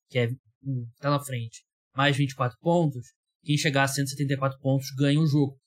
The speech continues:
Você tira o relógio, e aí você tira falta no final do jogo, você tira várias, assim,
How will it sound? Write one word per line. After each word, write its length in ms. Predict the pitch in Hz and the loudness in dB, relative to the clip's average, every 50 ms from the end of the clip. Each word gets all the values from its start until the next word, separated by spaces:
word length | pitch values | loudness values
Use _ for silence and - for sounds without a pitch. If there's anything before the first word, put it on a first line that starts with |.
| _ _ | _ _
Você 140 | - 135 | -14 -12
tira 180 | 135 - 143 135 | -4 -2 0 2
o 40 | 135 | 4
relógio, 640 | 139 151 147 147 147 147 151 160 151 147 170 170 170 - _ _ _ _ | 4 4 4 4 6 6 4 4 4 2 0 0 -2 -8 _ _ _ _
e 100 | 151 156 | 0 2
aí 100 | 156 151 | 4 4
você 220 | 143 156 151 165 156 | 4 2 0 0 -2
tira 560 | - - - 151 143 135 131 120 117 113 113 - - - - | -2 0 2 2 2 4 2 0 0 -2 -6 -12 -20 -12 -4
falta 500 | - 147 147 139 131 135 139 131 123 120 | 0 2 2 2 2 0 -2 -2 -2 -2
no 140 | 120 120 117 - - | -4 -6 -10 -10 -10
final 220 | 143 123 117 113 | -10 -10 -8 -8
do 80 | 120 123 | -6 -2
jogo, 560 | 131 170 175 175 175 175 165 156 151 143 127 | 2 2 4 6 4 4 4 2 0 0 -2
você 260 | 127 123 - 127 127 | -2 -6 -6 -10 -14
tira 480 | - - - 131 131 131 127 127 120 - _ _ _ _ _ _ _ _ | -14 -12 -10 -8 -4 -4 -4 -4 -6 -8 _ _ _ _ _ _ _ _
várias, 640 | - 127 127 135 131 131 131 135 135 135 127 123 123 - - - - _ _ _ _ _ - - | -12 -4 0 2 2 4 4 4 4 2 2 0 -4 -6 -10 -12 -14 _ _ _ _ _ -18 -10
assim, 260 | - - 185 135 107 | -4 -4 -4 -4 -4